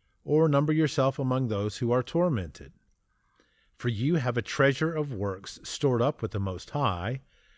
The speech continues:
but it will not be shown you until the last times.'" Now, uh, I,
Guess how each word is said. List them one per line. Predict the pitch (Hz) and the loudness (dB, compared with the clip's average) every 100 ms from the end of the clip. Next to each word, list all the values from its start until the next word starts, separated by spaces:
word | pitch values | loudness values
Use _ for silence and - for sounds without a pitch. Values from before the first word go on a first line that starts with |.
| _ _ - | _ _ -2
but | 120 | 0
it | |
will | 156 135 | 2 2
not | 107 | 2
be | 107 | 0
shown | 117 160 170 | -2 0 2
you | 113 92 | 0 -2
until | 107 117 104 | -4 -2 -2
the | 101 | -2
last | 87 82 - | -4 -8 -10
times.'" | - 156 147 80 - - - _ _ _ _ _ _ _ _ _ _ _ _ _ _ _ _ _ - | -8 -6 -6 -8 -14 -20 -20 _ _ _ _ _ _ _ _ _ _ _ _ _ _ _ _ _ -8
Now, | 104 92 - _ _ _ _ - | -6 -6 -8 _ _ _ _ -8
uh, | 92 90 - _ - | -8 -8 -14 _ -6
I, | 107 | -6